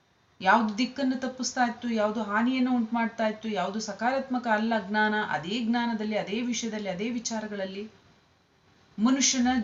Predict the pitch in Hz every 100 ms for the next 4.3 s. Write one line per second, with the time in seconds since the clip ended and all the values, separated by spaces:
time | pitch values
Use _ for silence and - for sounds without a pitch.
0 | - - _ - 175 202 247 269 294 254
1 | 220 214 185 170 165 185 247 269 285 233
2 | 196 180 175 170 175 202 262 - 254 208
3 | 185 165 165 170 196 262 269 240 208 196
4 | 170 170